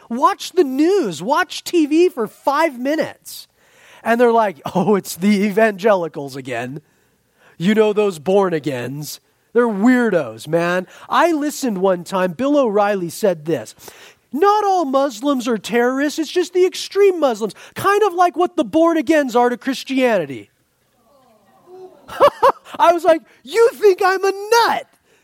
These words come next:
Now, I am in some ways a nut. I get that, but not in this, right? But how pitiful are we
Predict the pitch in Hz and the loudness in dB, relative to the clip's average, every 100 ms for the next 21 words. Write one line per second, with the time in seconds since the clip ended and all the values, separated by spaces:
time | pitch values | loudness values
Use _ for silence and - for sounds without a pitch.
0 | _ _ 302 381 370 381 370 311 277 320 | _ _ 0 2 2 2 2 0 0 0
1 | 294 - 285 285 311 285 190 208 - 269 | -2 -2 -2 -2 0 0 0 -2 -2 0
2 | 262 127 - - 294 277 170 117 - 110 | 0 -4 -8 -2 0 0 -4 -6 -10 -10
3 | 117 180 _ _ _ _ _ _ - 165 | -10 -12 _ _ _ _ _ _ -4 0
4 | 185 214 196 165 220 302 269 - _ _ | 0 0 -2 -6 -8 -8 -12 -20 _ _
5 | _ _ _ _ _ _ _ 180 208 262 | _ _ _ _ _ _ _ -4 -2 -2
6 | 277 - _ - - 302 294 226 330 359 | -8 -14 _ -20 -6 -2 0 0 0 0
7 | - 294 370 392 - 370 277 269 320 349 | -2 -2 0 -2 0 0 0 0 0 0
8 | 302 247 160 113 | -2 -2 -4 -8